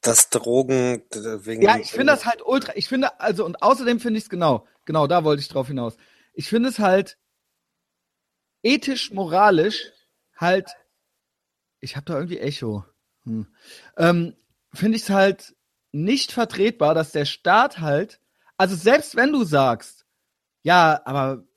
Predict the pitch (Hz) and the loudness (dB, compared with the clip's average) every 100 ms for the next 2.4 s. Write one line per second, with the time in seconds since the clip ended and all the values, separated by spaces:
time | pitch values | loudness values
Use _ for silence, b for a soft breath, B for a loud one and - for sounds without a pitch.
0 | _ _ _ - 190 175 165 165 151 196 | _ _ _ -12 -6 -6 -2 -2 -2 -6
1 | 208 170 175 160 170 175 - 180 185 185 | -8 -8 -8 -2 -2 -2 -4 -2 0 0
2 | - 285 170 113 | 2 6 4 2